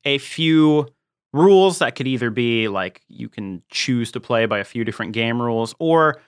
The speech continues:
there's, like, a grand designer who is, like, a government employee who is a, a experienced game designer of some sort who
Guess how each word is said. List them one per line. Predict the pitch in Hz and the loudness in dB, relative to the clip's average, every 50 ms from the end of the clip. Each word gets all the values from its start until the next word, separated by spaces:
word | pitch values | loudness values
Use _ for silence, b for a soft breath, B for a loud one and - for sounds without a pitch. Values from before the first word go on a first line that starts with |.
| b b _ | b b _
there's, | 156 147 120 | 0 0 0
like, | 156 147 - - | 0 -4 -2 -2
a | 160 | -2
grand | 127 151 156 151 151 151 135 | 2 2 2 2 2 0 0
designer | 135 123 113 117 110 104 101 - - - _ _ _ - | 0 0 0 0 0 -2 -4 -6 -12 -14 _ _ _ -4
who | 135 123 123 | -2 0 2
is, | 120 113 107 104 104 - - _ _ _ _ _ _ _ | 2 2 0 -2 -6 -12 -16 _ _ _ _ _ _ _
like, | 120 113 107 - | -4 -4 -4 -4
a | 120 | -4
government | 117 139 139 127 139 131 120 117 | 0 0 0 0 2 0 0 0
employee | 117 117 113 - - 120 107 104 101 98 101 | -2 -4 -6 -4 -2 -2 0 0 0 -2 -4
who | 90 104 104 104 | -6 -6 -4 -2
is | 104 104 98 92 - | -2 -2 -4 -6 -8
a, | - | -8
a | 92 104 98 98 92 - 98 98 95 92 92 - _ _ _ _ _ | -6 -6 -6 -6 -6 -6 -6 -6 -6 -8 -10 -12 _ _ _ _ _
experienced | - 120 - - - - - 165 151 151 147 139 131 120 113 - _ | -8 -8 -8 -8 -14 -10 -4 0 2 2 4 2 0 -2 -4 -8 _
game | - 120 110 110 107 104 | -4 -4 -2 -2 -4 -6
designer | 101 92 101 98 95 95 98 95 | -6 -6 -4 -4 -2 -2 -4 -4
of | 90 82 | -6 -8
some | - - 101 92 92 | -8 -10 -10 -10 -10
sort | - - 107 95 92 87 - _ _ _ _ _ _ _ _ | -12 -10 -10 -8 -8 -8 -10 _ _ _ _ _ _ _ _
who | - 135 127 123 120 117 113 113 110 110 | -2 0 0 0 0 0 0 -2 -2 -4